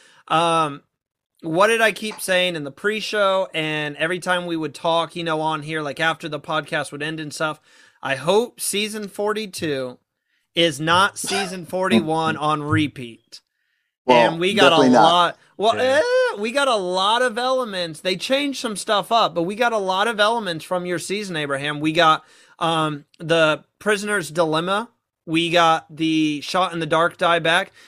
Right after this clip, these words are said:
Speaker 1: and we even got the same sweat, or what's, what's the other word? Uh,
Speaker 3: Savvy or
Speaker 2: What's
Speaker 3: swe-,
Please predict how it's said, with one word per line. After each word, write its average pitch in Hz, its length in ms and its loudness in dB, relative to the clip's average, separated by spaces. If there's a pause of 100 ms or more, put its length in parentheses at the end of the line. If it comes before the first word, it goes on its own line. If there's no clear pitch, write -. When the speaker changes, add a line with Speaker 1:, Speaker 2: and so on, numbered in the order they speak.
(100)
Speaker 1:
and 226 120 -4
we 269 100 0
even 262 260 -2
got 254 260 2
the 208 120 -2
same 220 640 -4 (120)
sweat, 202 480 0 (140)
or 180 340 2
what's, 175 260 -4
what's 180 200 -4
the 160 120 -4
other 156 180 -2
word? 120 280 -14 (160)
Uh, 143 600 -2 (480)
Speaker 3:
Savvy 143 420 2
or 120 60 4
Speaker 2:
What's - 200 -2
Speaker 3:
swe-, 117 280 -6